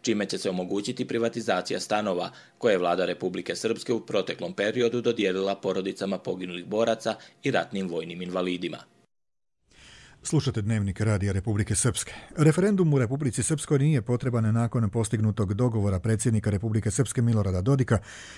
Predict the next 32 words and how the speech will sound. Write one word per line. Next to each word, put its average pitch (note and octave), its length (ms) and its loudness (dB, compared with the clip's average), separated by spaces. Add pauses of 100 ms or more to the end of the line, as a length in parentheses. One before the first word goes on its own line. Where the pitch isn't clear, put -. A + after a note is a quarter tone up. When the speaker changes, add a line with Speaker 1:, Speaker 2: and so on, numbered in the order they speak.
Speaker 2:
i D3 100 8
visoke C3 560 6
predstavnice G#2+ 580 2
Europske G2+ 340 0
unije A2+ 220 4
za F#2+ 100 0
spoljnu G#2 360 2
politiku G#2+ 400 0
i F#2+ 100 2
bezbjednost F#2+ 640 0 (180)
Catherine F#2 400 2
Ashton F#2 280 0 (340)
o G2 340 2
strukturalnom A2 760 4
dijalogu G#2 460 4
u G#2 80 4
vezi F#2 260 2
s - 140 -2
radom G2+ 400 2
pravosuđa F2+ 580 0
u F2+ 120 0
B F#2+ 180 2
I F2 60 2
H. A2 240 4 (460)
Zaključeno C#3 580 4
je B2 100 6
na G#2 340 4
današnjoj F#2 460 4
sjednici A2 500 4
Senata F#2+ 640 4
Republike F2+ 460 0
Srpske. F2 360 0